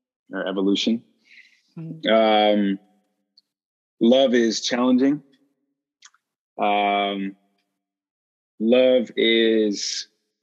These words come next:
Speaker 1: everything. Um, and, and, and when I say everything, it's not just romantic, right?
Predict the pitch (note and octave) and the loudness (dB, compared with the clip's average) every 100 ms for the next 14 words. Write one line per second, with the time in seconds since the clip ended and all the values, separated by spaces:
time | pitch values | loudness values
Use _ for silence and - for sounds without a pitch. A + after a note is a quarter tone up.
0 | _ _ _ _ _ _ _ - A2+ A2+ | _ _ _ _ _ _ _ -6 -2 -2
1 | G2 F2 E2 _ _ _ _ - F2+ F2+ | -2 -6 -12 _ _ _ _ -14 -6 -4
2 | F2+ F2+ F#2 - G2+ G2 F#2+ F#2+ G2 G2 | -4 -4 -6 -4 -2 -4 -6 -6 -4 -2
3 | G2+ A2 A2 A2+ G#2+ G#2+ G2+ F#2+ - G2+ | 0 0 2 2 2 2 0 -2 -2 -4
4 | F#2 G2 G2 G2 F#2+ F#2 F2 E2+ F#2 F#2 | -2 -4 -2 -2 -2 -4 -4 -2 -2 -2